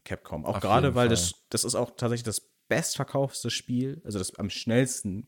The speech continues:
Speaker 1: bestverkaufste Spiel, was die jemals in ihrer History hatten.
Speaker 2: Glaub ich,
Speaker 1: Was ein
Speaker 2: glaub
Speaker 1: bisschen
Speaker 2: ich.
Speaker 1: für Resident Evil spricht, weil der zweite war schon, also das zweite Remake, war ja
Speaker 2: Ja.
Speaker 1: schon großartig. Ich hab's selber gespielt, ich fand's, ich hab den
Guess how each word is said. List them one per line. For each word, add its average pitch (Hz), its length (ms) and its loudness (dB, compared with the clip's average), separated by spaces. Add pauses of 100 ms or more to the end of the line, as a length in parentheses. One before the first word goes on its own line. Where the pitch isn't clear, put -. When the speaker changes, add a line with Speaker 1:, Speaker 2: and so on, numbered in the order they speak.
Speaker 1:
bestverkaufste 92 640 -4
Spiel, 98 400 -2 (360)
was - 180 -2
die 98 120 -4
jemals 123 480 4
in 107 80 -2
ihrer 98 160 -2
History 101 440 -4
hatten. - 300 -8 (500)
Speaker 2:
Glaub 104 200 0
ich, 92 40 -2
Speaker 1:
Was 113 140 8
ein 139 80 0
Speaker 2:
glaub 139 40 4
Speaker 1:
bisschen 131 420 8
Speaker 2:
ich. 117 40 -2
Speaker 1:
für 120 420 4
Resident 107 320 2
Evil 92 120 -8
spricht, - 460 -2
weil 110 320 0 (160)
der 104 120 -2
zweite - 400 2
war 127 80 4
schon, - 200 -4
also 95 140 -2
das - 340 -6
zweite 90 260 -4
Remake, 110 480 -2 (640)
war 101 120 6
ja 107 60 8
Speaker 2:
Ja. 104 40 6
Speaker 1:
schon 95 200 0
großartig. 98 800 2
Ich - 60 -4
hab's - 120 -6
selber 120 160 0
gespielt, 135 280 -8
ich - 60 -10
fand's, 101 260 -6
ich 123 80 -6
hab - 160 -6
den - 240 -2